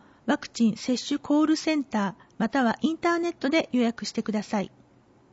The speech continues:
今後、新たな情報が出た場合は、改めて広報誌、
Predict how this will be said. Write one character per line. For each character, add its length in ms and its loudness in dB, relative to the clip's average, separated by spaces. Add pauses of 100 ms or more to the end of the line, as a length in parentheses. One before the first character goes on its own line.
(1000)
今 240 6
後、 260 2
新 220 2
た 120 0
な 140 6
情 240 2
報 200 4
が 100 2
出 100 0
た 140 2
場 160 2
合 180 4
は、 180 2 (320)
改 360 0
め 120 0
て 280 -2 (100)
広 240 2
報 180 2
誌、 300 -4